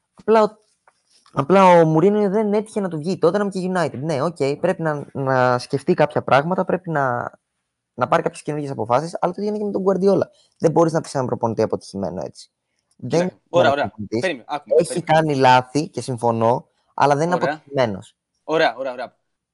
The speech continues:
Speaker 2: Σου βγάζω έξω, αν και η Μπάρτσα είναι η Μπάρτσα που την είχε, στη βγάζω έξω, δεν πειράζει, γιατί ήταν πολύ καλή η Μπάρτσα. Και η Real. Σου βγάζω έξω την Μπάρτσα, τη Real. Από τον Ατλέτικο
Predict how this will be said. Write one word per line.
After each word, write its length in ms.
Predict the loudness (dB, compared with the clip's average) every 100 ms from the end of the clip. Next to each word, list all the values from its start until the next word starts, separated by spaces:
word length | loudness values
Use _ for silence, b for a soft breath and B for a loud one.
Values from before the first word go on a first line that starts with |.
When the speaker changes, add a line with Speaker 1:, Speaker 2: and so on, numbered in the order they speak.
| _ _
Speaker 2:
Σου 200 | -18 -10
βγάζω 380 | 0 0 2 -2
έξω, 460 | -2 -6 -12 -12 _ _ _ _ _ _ _ _ _
αν 240 | -6 -6
και 120 | -6
η 120 | -10 0
Μπάρτσα 340 | 0 0 -4
είναι 140 | -12 -10
η 80 | -4
Μπάρτσα 340 | -4 -4 -12
που 80 | -18
την 180 | -18 -18
είχε, 380 | -10 -10 -10 _
στη 200 | _ -14
βγάζω 320 | -2 0 0 -6
έξω, 160 | -12
δεν 100 | -12
πειράζει, 240 | -10 -12 -12
γιατί 160 | -12
ήταν 300 | -10 -10 -12 _ _ _
πολύ 220 | -6 -6
καλή 160 | -6 -10
η 40 | -10
Μπάρτσα. 240 | -14 -14
Και 160 | -8 -4
η 80 | -2
Real. 200 | -4 -6 _ _ _ _
Σου 140 | -6
βγάζω 160 | -4 -4
έξω 140 | -4
την 0 |
Μπάρτσα, 360 | -6 -6 -10 -14
τη 100 | -10
Real. 160 | -10 -12 _ _ _ _ _ _ _ _ _
Από 220 | -6 -6
τον 100 | -6
Ατλέτικο 520 | -6 -6 -6 -8 -20